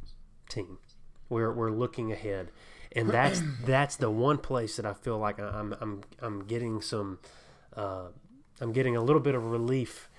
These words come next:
from how we've acted against the Kent State, against the Missouris, against the, in third quarter against Florida,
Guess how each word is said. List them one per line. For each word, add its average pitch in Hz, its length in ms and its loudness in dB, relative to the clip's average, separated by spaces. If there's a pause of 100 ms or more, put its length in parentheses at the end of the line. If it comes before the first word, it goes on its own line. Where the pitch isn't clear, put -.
(220)
from 110 440 -2
how 120 300 0
we've 113 220 0
acted 107 320 -2
against 104 320 -2
the 107 60 -6
Kent 107 240 -4
State, 101 280 -6
against 104 320 -4
the 110 60 -2
Missouris, 101 560 -4
against 104 500 -6
the, 104 140 -4 (320)
in 110 140 -4
third 107 240 -2
quarter 110 280 0
against 104 300 -4
Florida, 98 420 0